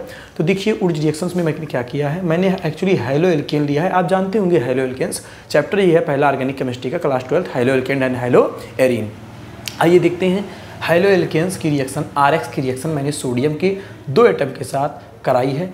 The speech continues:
Actually में यहाँ मैंने haloalkanes के दो molecule लिए हैं, एक इधर लिया है और एक इस तरफ लिया है। ये भी haloalkane ही है, बस इसमें सिर्फ और सिर्फ हमने यक्स को पहले कर दिया है, आर को बाद में कर दिया है।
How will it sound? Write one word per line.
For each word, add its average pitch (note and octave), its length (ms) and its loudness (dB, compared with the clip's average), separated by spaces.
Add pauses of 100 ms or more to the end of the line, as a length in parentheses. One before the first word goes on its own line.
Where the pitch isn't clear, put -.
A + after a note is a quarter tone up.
(140)
Actually G3 340 -2
में A3 80 -2
यहाँ F#3 200 0
मैंने F#3 280 2
haloalkanes D3+ 720 0
के E3+ 140 -2
दो D#3 180 4
molecule C#3 420 -2
लिए C3 200 -4
हैं, C#3+ 180 -6
एक C#3 180 -6
इधर C#3+ 140 0
लिया E3 260 2
है C#3+ 120 -2 (360)
और C3 80 0
एक C3 160 -2
इस - 180 -8
तरफ A#2+ 220 -8
लिया A#2+ 180 -6
है। A#2+ 200 -8 (240)
ये E3 100 4
भी G3+ 160 2
haloalkane E3 680 2
ही F3+ 160 -2
है, C3 200 -6 (300)
बस D3+ 160 0
इसमें F3 240 0
सिर्फ F3 340 0
और D3 120 0
सिर्फ C3 300 -4 (220)
हमने C3 320 0 (200)
यक्स F3 300 0
को D3+ 100 -2
पहले C#3 300 -2
कर C#3 160 -2
दिया A#2 200 0
है, B2 100 0
आर A2+ 200 0
को G#3+ 160 4 (360)
बाद G#2 180 0
में G#2 140 -6
कर G#2+ 120 -6
दिया G#2+ 240 -6
है। A2+ 120 -8